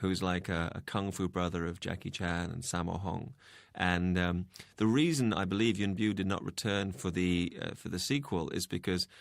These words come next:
uh, from what he told me, he had been promised by Choi Hak that the first film really was about his character. And as in the old black and white Wong Fei Hungs, Wong Fei Hung would be in the background, and the film was about Leung Fun. Because in the old black and white movies, where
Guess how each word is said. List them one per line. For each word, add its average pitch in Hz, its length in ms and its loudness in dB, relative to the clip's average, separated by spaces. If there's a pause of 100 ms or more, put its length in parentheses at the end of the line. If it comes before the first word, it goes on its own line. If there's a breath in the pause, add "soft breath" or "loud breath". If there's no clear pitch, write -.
(220 loud breath)
uh, 90 200 0
from 101 140 0
what 110 120 2
he 113 80 0
told 139 300 0
me, 82 200 -2 (240 loud breath)
he 139 460 4
had 110 240 0
been 98 140 2
promised 117 420 0
by 87 160 2
Choi 87 220 -2
Hak 101 260 -2
that - 100 -6
the - 60 -10
first 113 320 0
film 90 240 0
really 117 180 4
was 98 140 4
about 90 240 2
his 98 180 2
character. - 520 -6 (320 loud breath)
And 95 340 2 (300)
as 117 220 4
in 113 140 4
the 107 120 4
old 101 260 2
black 101 220 0
and 92 140 0
white 117 300 0
Wong 90 200 4
Fei 87 180 -2
Hungs, 85 340 -4 (280 loud breath)
Wong 135 260 4
Fei 117 140 2
Hung 107 220 4
would 90 140 0
be 92 320 2 (240)
in 98 100 2
the 95 60 2
background, 85 600 0
and 92 100 -4
the 92 60 -2
film 104 260 0
was 92 120 0
about 87 340 0
Leung 85 240 -4
Fun. 117 300 -2 (500 loud breath)
Because 107 220 2
in 104 80 2
the 123 60 4
old 135 160 4
black 110 200 2
and 104 80 0
white 160 240 2
movies, 92 400 0
where 95 300 2